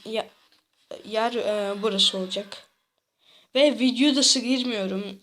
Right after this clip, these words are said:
e, çünkü çok sıkıyor. Ve, e,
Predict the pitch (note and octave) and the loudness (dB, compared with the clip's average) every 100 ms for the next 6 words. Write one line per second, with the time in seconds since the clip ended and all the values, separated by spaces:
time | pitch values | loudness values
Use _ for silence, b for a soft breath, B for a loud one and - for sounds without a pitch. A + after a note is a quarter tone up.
0 | - G3 F#3 F#3+ G3 A3+ A3 - A#3+ A3+ | -10 -8 -6 -6 -6 -10 -10 -4 -2 -2
1 | G#3+ G3 G3 B3 - _ _ _ _ _ | -4 -4 -6 -6 -10 _ _ _ _ _
2 | _ _ _ _ _ _ A3+ G#3 G3 - | _ _ _ _ _ _ -6 -6 -6 -12
3 | - _ - G#3+ G#3+ | -20 _ -8 -4 -2